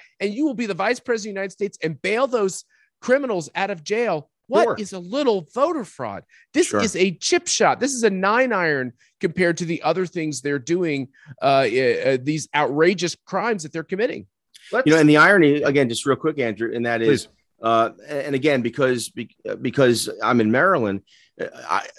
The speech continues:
Speaker 3: I remember Jamie Raskin going to the floor in January two thousand seventeen and, uh,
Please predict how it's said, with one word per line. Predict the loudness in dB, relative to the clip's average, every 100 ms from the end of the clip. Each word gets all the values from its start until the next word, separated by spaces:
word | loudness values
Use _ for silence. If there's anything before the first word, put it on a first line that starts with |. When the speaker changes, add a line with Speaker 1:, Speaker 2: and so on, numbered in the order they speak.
| _ -14 -6
Speaker 3:
I | 4 4
remember | 6 6 6 6
Jamie | 6 6 6
Raskin | 4 -2 -4 -4 -6 -8 _ _ -8
going | 4 4 4
to | 2
the | -4
floor | -4 -2 0 2 0 -4 _
in | -4 -2
January | 0 2 2 2 0 0
two | -4 -12
thousand | -4 -2 -2 -6
seventeen | -6 -6 -6 -8 -6 -4 -2 -4 -6 _ _ -4
and, | 0 0 0 -2
uh, | -4